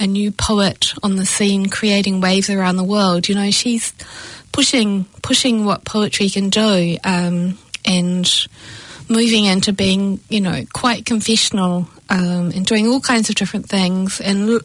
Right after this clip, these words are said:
lots of other contemporary poets are doing the same. And then you've got someone like Diana Hawken, who writes with such economy and restraint and stillness and, and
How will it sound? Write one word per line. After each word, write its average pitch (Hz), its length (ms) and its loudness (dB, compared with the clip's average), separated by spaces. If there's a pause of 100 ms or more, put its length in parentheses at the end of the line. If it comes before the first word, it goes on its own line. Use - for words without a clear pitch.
(100)
lots 254 260 0
of 226 60 0
other 220 180 2
contemporary 196 500 0
poets 190 360 -2
are 220 60 0
doing 202 260 0
the 196 80 -2
same. 202 380 2
And 208 100 2
then 233 140 4
you've 247 220 0
got - 340 -2
someone 220 280 0
like 214 200 0
Diana 202 320 2
Hawken, 214 460 -2
who 190 240 0
writes 196 340 0
with 214 120 0
such - 460 -2 (880)
economy 214 880 2
and 180 180 0
restraint 208 960 0
and 180 180 -2
stillness 202 960 0
and, 190 300 2 (160)
and 233 320 2